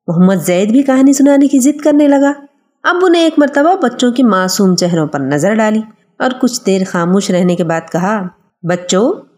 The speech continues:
ہم نے ابھی کھانا کھایا ہے، پہلے ہم سب مل کر چہل قدمی کر لیں،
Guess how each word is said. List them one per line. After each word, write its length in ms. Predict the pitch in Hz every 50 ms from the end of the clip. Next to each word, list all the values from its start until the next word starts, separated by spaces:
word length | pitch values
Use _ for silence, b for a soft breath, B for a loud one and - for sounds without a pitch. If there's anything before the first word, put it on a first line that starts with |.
| _ _
ہم 160 | 262 294 311 311
نے 140 | 320 302
ابھی 180 | 294 254 254 254
کھانا 360 | 254 - - 170 160 170 190
کھایا 380 | 190 190 202 196 190 185 185 185
ہے، 100 | 180 185 - _ _ _ _ _
پہلے 340 | - 269 294 285 269 247 233
ہم 200 | 233 214 190 190
سب 260 | 185 - 190 175 165
مل 220 | 165 160 165 170 170
کر 280 | - 170 180 247 302 311 - -
چہل 240 | - 285 262 262 220
قدمی 380 | 190 - 170 165 165 214 233
کر 160 | 226 220 214 208
لیں، 200 | 208 208 208